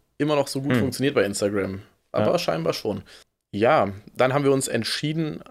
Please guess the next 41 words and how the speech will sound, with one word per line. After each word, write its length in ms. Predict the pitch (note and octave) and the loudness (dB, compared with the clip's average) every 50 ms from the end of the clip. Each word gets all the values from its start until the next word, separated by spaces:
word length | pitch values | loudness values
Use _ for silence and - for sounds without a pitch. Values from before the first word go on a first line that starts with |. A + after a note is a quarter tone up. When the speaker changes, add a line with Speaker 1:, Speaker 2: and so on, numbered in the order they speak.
| - - | -10 -8
Speaker 1:
in 100 | - C3 C3 | -4 0 0
der 100 | C3 C3+ | 0 0
Folge, 320 | - C#3 C3 C3 C3 C3 | 2 2 2 4 4 4
dass 240 | A2+ A#2 A2+ - - | 2 2 0 0 0
wir 320 | A#2 A#2+ A#2+ A#2+ A#2+ - | 2 4 6 6 4 2
die 100 | B2 A#2 | 0 -2
Statistiken 680 | - - B2 A#2 - D3 D3 - - C#3+ - B2 A2+ | 0 0 0 2 2 -2 -2 -2 -6 -4 -2 -2 0
gar 200 | G2+ A#2 A2 C#3 | 2 4 4 4
nicht 160 | D#3 E3 D#3+ - | 2 2 0 0
mehr 160 | D3+ - - | -2 -2 -2
angucken, 500 | E3 E3 - - - - G3 G#3 A#3 G#3+ - _ _ _ _ _ _ _ _ - | -4 -4 -2 -4 -4 -2 -4 -6 -6 -8 -12 _ _ _ _ _ _ _ _ -4
beziehungsweise 880 | - A#2+ - - C#3+ C#3+ C#3 - C#3 C#3 C#3 C#3 C3+ C#3+ C#3+ C#3+ C#3 - - | -2 -2 0 0 0 0 0 2 4 6 6 6 6 4 4 4 2 0 -4
jedes 340 | A2+ A#2+ B2+ C#3 D3 D3 - | -2 2 4 4 4 4 6
halbe 240 | C3 B2+ B2+ A#2 A2+ | 4 6 6 6 6
Jahr 180 | A#2 A2 A2+ | 6 8 6
einmal 280 | A2+ A#2 A#2 A#2 A2+ A2 | 6 4 4 4 4 6
reingucken 340 | A2 A2+ A2+ A2+ A2 A2 A2+ | 6 6 6 6 6 4 2
Speaker 2:
Mhm. 40 | A#2+ | 0
Speaker 1:
in 40 | A2 | 0
die 80 | G#2+ G2 | -2 -2
Statistiken, 680 | - - G#2+ - - B2 - - D3 C#3+ D3 D#3+ F3 - - - - - - _ | 0 -2 -2 0 0 -2 0 0 -4 -2 -2 -4 -6 -6 -10 -18 -20 -20 -12 _
um 180 | - C#3 C3+ C#3 | 0 2 4 6
uns 200 | D3 D3 C#3+ - | 4 4 4 4
dann 160 | C#3+ C3+ C#3 | 6 6 6
nicht 260 | C#3 A2 - - - | 6 4 4 4 4
Speaker 2:
<laughs> 0 | |
Speaker 1:
davon 260 | C3+ B2+ B2+ - C#3 | 4 6 6 6 6
leiten 320 | B2 B2 B2+ C#3 - C3 A#2+ | 8 8 8 6 6 2 -2
zu 120 | - C3 | 0 2
lassen, 460 | A2+ G#2 G#2+ G#2+ - - A2+ A2 G#2+ A2+ | 4 4 4 4 4 0 -2 -2 -2 -4
wie 160 | C3+ C3+ C3 | -2 0 4
jetzt 480 | C3 C3 B2 A#2 - - - - - | 4 4 4 2 0 -6 -6 -6 -4
die 120 | B2+ C3 A#2 | -2 0 2
Hörerzahl 680 | A#2+ C3 C3+ B2+ A#2+ A#2 G#2+ - A2+ A2 G#2+ A2+ A2+ A2+ | 4 4 4 6 4 4 2 4 4 6 6 8 6 6
Speaker 2:
Ja. 60 | A2+ | 4
Speaker 1:
ist 160 | B2 B2 - - | 4 2 0 0
und 160 | A2 A2 G#2 | -2 0 2
so. 220 | A2 A2+ A2 A2+ - | 4 2 2 2 0
Speaker 2:
Find 140 | - - A2+ A2 | -2 -2 0 0
ich 60 | - | 2
gut. 200 | - G#2+ G2+ | 0 -2 -2